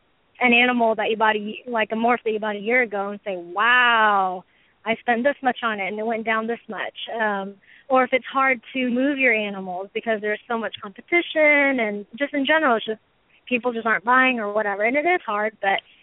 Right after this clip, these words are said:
at the end of the day, you know, I got into this because I like the genetics and I like the snakes. And, uh, you know, and I feel like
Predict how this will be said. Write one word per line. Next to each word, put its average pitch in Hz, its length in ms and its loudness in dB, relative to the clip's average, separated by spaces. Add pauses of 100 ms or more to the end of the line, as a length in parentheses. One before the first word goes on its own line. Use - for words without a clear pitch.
(160)
at 254 120 -4
the 277 80 4
end 277 140 2
of 247 80 -6
the 233 60 -6
day, 202 420 0 (760)
you 233 140 0
know, 196 360 -2 (360)
I 247 140 0
got 240 200 2
into 233 220 -4
this 196 240 -8
because 208 340 -6 (160)
I 339 220 2
like 339 280 0
the 349 140 -4
genetics 302 500 0 (100)
and 208 320 -2 (380)
I 220 100 4
like 262 240 4
the 262 180 -4
snakes. 233 360 0 (680)
And, 220 300 -2
uh, 196 320 2 (1080)
you 277 140 0
know, 202 240 -2 (260)
and 240 100 2
I 240 160 2
feel 262 220 2
like 226 300 0